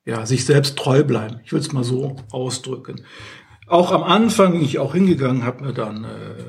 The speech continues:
sehr schöne Sachen angezogen, Schlips, Kragen, schöne Schuhe und, äh, hab mich dann da hingesetzt und, äh, ja, fühlte mich einfach nicht wohl.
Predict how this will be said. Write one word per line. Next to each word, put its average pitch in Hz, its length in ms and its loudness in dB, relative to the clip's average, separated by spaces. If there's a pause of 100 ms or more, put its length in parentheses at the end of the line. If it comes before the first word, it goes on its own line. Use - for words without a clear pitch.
(200)
sehr 139 200 2
schöne 143 280 4
Sachen 165 300 2
angezogen, 160 840 -2
Schlips, 160 380 -2
Kragen, 143 640 -2 (120)
schöne 170 260 0
Schuhe 214 480 -2 (200)
und, 160 340 -8
äh, 156 240 2 (400)
hab 208 120 2
mich 196 100 2
dann 165 160 4
da 147 80 6
hingesetzt 170 680 4
und, 139 400 0
äh, 139 200 -2 (1080)
ja, 175 240 6
fühlte 185 320 0
mich 170 180 -4
einfach 143 280 -4
nicht 135 180 -6
wohl. 104 260 -8